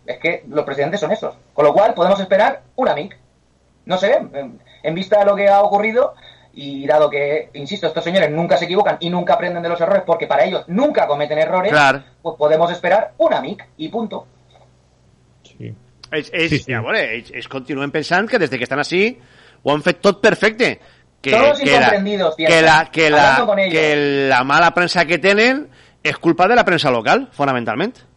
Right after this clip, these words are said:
Speaker 2: Entre
Speaker 3: Sí,
Speaker 2: altres
Speaker 3: bueno.
Speaker 2: coses, per això estem perseguits els periodistes locals per Meriton.
Speaker 3: L'enemic sempre és l'altre,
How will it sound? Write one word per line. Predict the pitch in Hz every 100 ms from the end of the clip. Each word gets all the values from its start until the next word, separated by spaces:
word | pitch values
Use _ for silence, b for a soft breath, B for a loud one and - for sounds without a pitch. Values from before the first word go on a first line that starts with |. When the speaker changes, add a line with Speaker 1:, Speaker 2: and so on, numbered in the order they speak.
| _ _ _ _ _ _ _ _ _ _ _ _ _ _ b b b b _
Speaker 2:
Entre | 160 143
Speaker 3:
Sí, | 151
Speaker 2:
altres | 131 156
Speaker 3:
bueno. | 147
Speaker 2:
coses, | 156
per | - 190
això | 160
estem | 156 160 135
perseguits | 160 151 135 156
els | 139
periodistes | 151 143 131
locals | 127 123
per | 117
Meriton. | 131 233 175 95 _ _ _ _ _ _ _ -
Speaker 3:
L'enemic | 135 127 143
sempre | - 165 -
és | -
l'altre, | 123 123 120